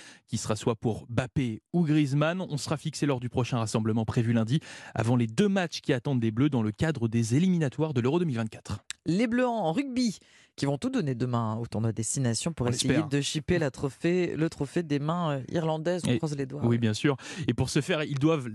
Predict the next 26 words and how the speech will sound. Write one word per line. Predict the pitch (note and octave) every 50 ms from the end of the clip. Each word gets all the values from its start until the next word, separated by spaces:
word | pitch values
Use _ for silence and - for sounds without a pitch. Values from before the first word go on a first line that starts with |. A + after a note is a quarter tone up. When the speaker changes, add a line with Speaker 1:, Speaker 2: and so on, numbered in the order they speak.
| G#2
Speaker 1:
largement | A2+ C3+ C#3 F3 E3+ A#2 A#2 C#3+ F3+ E3+ F3 E3+
gagner | D3 D3 D3+ D#3 D#3+ D#3 D#3 C#3 A#2
face | - - A#2 - -
au | A#2+
Pays | G#2 - C#3+ C3+ C#3+
de | C#3+ D3+
Galles | D3+ G#3 G#3 G#3+ G#3+ F#3+
et | - E3 G#3 A#3
espérer | G#3+ - - - A3+ A3+ G3+ A#3+ A#3
dans | F3+ G#3+ G3+
le | F#3+
même | G3 G3 F#3 -
temps | - A3 A#3 - - - - - -
un | - A#3 G#3
faux | - - G#3+ F#3
pas | - - F#3 F3+ F#3 F#3
du | D#3 D#3+ D3+
quinze | - - E3 E3 D#3 C3+
de | C3 C3
trèfle | - - - D3 D3+ C#3+ - - B2+ A#2
face | G#2+ - - A#2+ A#2 - - B2 A#2+ -
aux | - A#2+ B2 A#2
Anglais. | B2+ A#2+ A2+ C3 C#3+
Une | D3 C3
mission | C#3 C3+ - - F#3 F3
difficile, | E3 E3 D3+ - F3 - - A3 G3+